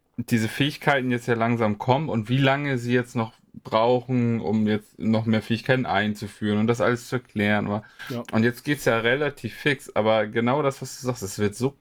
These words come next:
Speaker 1: cool erklärt und auch dieses ganze, wie das jetzt alles stattfindet und, und, ähm, ja, dass diese Interaktion dann und, und dadurch das,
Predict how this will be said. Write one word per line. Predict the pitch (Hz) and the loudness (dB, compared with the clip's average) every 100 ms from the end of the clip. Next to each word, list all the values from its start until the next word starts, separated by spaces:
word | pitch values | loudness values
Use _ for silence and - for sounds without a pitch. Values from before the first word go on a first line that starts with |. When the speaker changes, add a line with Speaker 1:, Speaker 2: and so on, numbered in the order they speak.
| - | -6
Speaker 1:
cool | 170 143 | 0 0
erklärt | 113 - 131 120 - | 0 0 2 2 0
und | 92 | -2
auch | 113 | -2
dieses | - 110 - | -2 -6 0
ganze, | 123 127 - 120 117 113 _ _ _ _ _ _ _ _ _ _ _ _ _ _ _ _ - | 0 0 0 4 4 2 _ _ _ _ _ _ _ _ _ _ _ _ _ _ _ _ -4
wie | 117 131 | 0 4
das | 139 - | 2 2
jetzt | 117 | -2
alles | - 117 - | 0 0 2
stattfindet | 143 143 - 117 104 98 87 - _ _ _ _ - | 0 0 -2 0 2 0 -2 -6 _ _ _ _ -4
und, | 110 110 - | 0 2 2
und, | 107 104 104 - | 2 2 -2 -2
ähm, | 104 101 98 101 104 - _ _ _ _ _ _ _ _ _ _ _ _ _ _ | 0 0 -2 -2 -4 -8 _ _ _ _ _ _ _ _ _ _ _ _ _ _
ja, | 117 101 | 0 0
dass | 104 - - - | 0 -4 -12 -6
diese | 104 110 | 0 2
Interaktion | 113 117 107 - - 131 135 135 127 | 4 4 2 -2 -2 2 2 4 4
dann | 117 113 104 | 2 0 -2
und, | 104 101 | -2 -2
und | 82 104 | -2 0
dadurch | 107 113 104 104 | 2 2 -2 -4
das, | - 101 - - - | -2 -2 -4 -16 -18